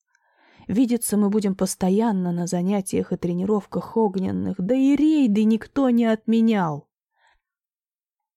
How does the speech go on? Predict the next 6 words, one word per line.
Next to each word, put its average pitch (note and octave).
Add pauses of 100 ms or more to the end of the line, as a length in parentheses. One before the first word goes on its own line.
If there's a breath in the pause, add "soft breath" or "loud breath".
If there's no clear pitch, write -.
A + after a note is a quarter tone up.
Выйдя G3
из F3+
душа, G#3 (140)
потянулся G#3+
за F3+
халатом, E3+